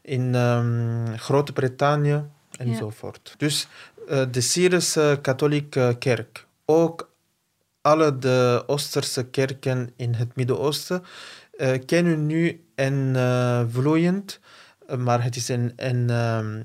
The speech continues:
Speaker 1: ja, een, eh, realiteit, eh, eh, een vloeiend, eh, diaspora-aanwezigheid.
Speaker 2: Dus een, een grote diaspora. Maar hoe gaat het met hen die, die nog in Syrië gebleven zijn?
Speaker 1: Ja, eigenlijk, eh,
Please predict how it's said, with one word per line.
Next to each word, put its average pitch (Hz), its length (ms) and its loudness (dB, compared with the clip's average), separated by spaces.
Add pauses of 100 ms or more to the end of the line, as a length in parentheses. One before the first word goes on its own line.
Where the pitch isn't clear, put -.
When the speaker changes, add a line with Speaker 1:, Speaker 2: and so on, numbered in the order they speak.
Speaker 1:
ja, 113 380 -6 (100)
een, 117 340 -6
eh, 107 720 -10
realiteit, 123 840 0
eh, 117 160 -4 (840)
eh, 113 720 -4 (500)
een 135 220 0
vloeiend, 170 680 2
eh, 135 320 0
diaspora-aanwezigheid. 120 1400 0
Speaker 2:
Dus 202 160 0
een, 190 260 -4 (340)
een 220 120 0
grote 208 320 0
diaspora. 208 680 -4 (260)
Maar 208 120 -2
hoe 208 120 2
gaat 214 160 0
het 220 140 0
met 196 160 0
hen 202 180 6
die, 202 300 0
die 190 220 -6
nog 196 120 -2
in 202 100 0
Syrië 220 380 0
gebleven 190 480 -2
zijn? 170 280 -4 (220)
Speaker 1:
Ja, 143 520 2
eigenlijk, 147 720 -2
eh, 135 440 2